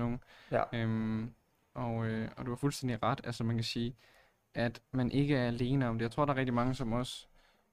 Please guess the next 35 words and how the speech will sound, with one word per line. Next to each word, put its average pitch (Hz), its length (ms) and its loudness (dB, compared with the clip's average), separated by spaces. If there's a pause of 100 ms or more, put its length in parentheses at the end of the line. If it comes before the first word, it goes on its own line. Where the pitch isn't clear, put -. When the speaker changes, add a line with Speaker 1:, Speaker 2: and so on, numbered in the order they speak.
(140)
Speaker 1:
øhm, 113 880 0 (880)
jeg 139 60 -14
tror, 170 160 2
der 165 60 4
er 151 40 2
rigtig 147 180 2
mange, 139 220 4
fordi 160 640 0
at, 117 240 -4 (1000)
ja, 123 60 0
hvad 117 200 0
kan 131 100 -4
man 131 60 -2
sige, 127 140 2
iværksætteri 135 460 2
er 156 40 8
mere 139 160 6
populært 120 300 2
i 110 60 2
år, 147 140 4
end 123 80 2
det 110 80 2
var 113 60 2
for 117 60 -4
ti 123 160 -6
år - 60 -8
siden. 123 200 -6
Men 123 100 -2
stadigvæk 151 460 2
i 120 60 0
dag 117 240 0
er 117 60 2
det 127 140 -2
sådan 117 180 -2
lidt, 117 180 0